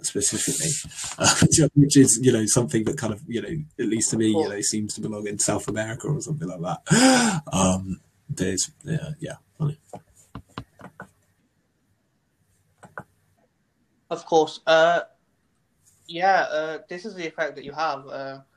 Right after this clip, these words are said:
Speaker 2: there are quite a few stories in sports where people,
Speaker 1: Hmm.
Speaker 2: uh, have an appreciation for players of other teams. Uh, of course, uh, oh, I'll think of one, right? It's escaping my,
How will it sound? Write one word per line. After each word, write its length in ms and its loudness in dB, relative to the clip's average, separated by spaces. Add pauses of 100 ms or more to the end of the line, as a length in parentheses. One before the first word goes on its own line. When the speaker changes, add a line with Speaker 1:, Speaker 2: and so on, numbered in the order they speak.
(200)
Speaker 2:
there 100 -10
are 40 -18
quite 240 2
a 20 -8
few 140 -6
stories 300 -6
in 100 -12
sports 420 -8
where 160 -6
people, 480 0
Speaker 1:
Hmm. 60 -4
Speaker 2:
uh, 60 -8
have 160 -8
an 80 -12
appreciation 680 -10
for 240 -10
players 140 -2
of 80 -20
other 160 -8
teams. 480 -12 (420)
Uh, 640 -6 (840)
of 140 -10
course, 360 2
uh, 280 2 (1120)
oh, 360 2
I'll 140 4
think 220 0
of 100 -8
one, 140 -6
right? 160 -4
It's 80 -18
escaping 380 -10
my, 180 -8